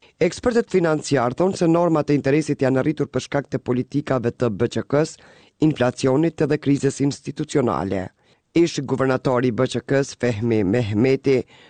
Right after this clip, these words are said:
shpjegon se kjo lidhet me disa ndryshime te këtij mekanizmi, përfshir rritjen e rezervave të detyrueshme që bankat duhet të mbajnë. Deri në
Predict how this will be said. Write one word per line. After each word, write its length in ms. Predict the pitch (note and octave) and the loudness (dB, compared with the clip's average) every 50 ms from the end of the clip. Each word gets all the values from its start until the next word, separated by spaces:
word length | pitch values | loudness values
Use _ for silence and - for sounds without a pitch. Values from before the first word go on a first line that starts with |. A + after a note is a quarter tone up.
| _ - | _ -10
shpjegon 400 | - - D#3+ D3+ C#3 E3+ F3+ F3+ | -2 0 0 2 2 2 0 0
se 160 | F3 - D#3+ | 0 -4 -4
kjo 160 | D3+ - D3+ C#3+ | 0 0 0 2
lidhet 280 | C#3+ D3+ D3 D#3+ D#3 C3 | 4 2 2 2 0 0
me 120 | C#3+ C#3 | 0 0
disa 380 | C3 C3+ C3+ - - D#3 D3 D3 | 0 -2 -6 -4 0 0 2 2
ndryshime 760 | D3+ B2+ B2+ B2+ B2+ - - - E3+ E3+ D3 B2+ G#2+ F2+ - - _ - _ _ _ - | 0 0 -2 -4 -8 -8 -4 0 2 4 4 4 2 -2 -4 -6 _ -20 _ _ _ -4
te 200 | - C#3 B2+ G#2+ | 0 0 0 0
këtij 380 | - - A#2+ - - D#3+ F3+ F#3+ | 0 -4 -6 -6 -2 0 0 0
mekanizmi, 720 | F#3 F3+ - F3+ F3 D#3 B2 G2+ - A2+ A#2 G#2+ G2 - - _ _ _ _ _ - | 0 2 2 2 2 2 2 0 0 0 0 0 -2 -4 -6 _ _ _ _ _ -4
përfshir 460 | - D3 C3+ - - C3 B2+ A#2+ F#2+ - - | -4 -4 -2 -2 0 0 2 2 0 0 -2
rritjen 400 | - A#2+ D3 D3+ - E3 D#3 D3 | 0 0 2 2 2 2 2 2
e 20 | C#3+ | 2
rezervave 560 | C#3+ B2 C3 C#3 C#3+ D3+ C#3 C#3 C3+ B2 C3+ C3 | 2 0 2 2 2 2 2 0 0 0 -2 -2
të 180 | - C3+ B2+ A2 F2+ | 0 -2 -2 -2 0
detyrueshme 720 | C3+ D#3 - D#3+ D3+ D3+ C3 A#2 G#2 - - A2+ A2 F#2+ - - _ _ _ _ _ - | -2 -2 0 0 0 2 2 0 -2 -2 -2 -2 -2 -2 -4 -8 _ _ _ _ _ -6
që 100 | - C3 | -4 -2
bankat 600 | A#2 F#2+ B2+ B2+ B2 C3 C#3 - B2+ A#2+ - - - | -2 0 0 0 0 0 0 -2 -2 -4 -4 -4 -6
duhet 300 | G2+ A2 G#2+ G2+ - B2 | -4 -2 -4 -2 0 0
të 80 | B2 B2+ | 2 2
mbajnë. 400 | A#2 A#2 G2+ D#2+ F#2 F2+ F2 - - _ _ - - _ - B2+ | 2 0 -2 -4 -4 -6 -8 -10 -14 _ _ -20 -20 _ -10 -2
Deri 280 | C3 F3 F#3 F#3 G3+ F#3 | 0 2 2 4 2 2
në 140 | F3+ F3 | 2 0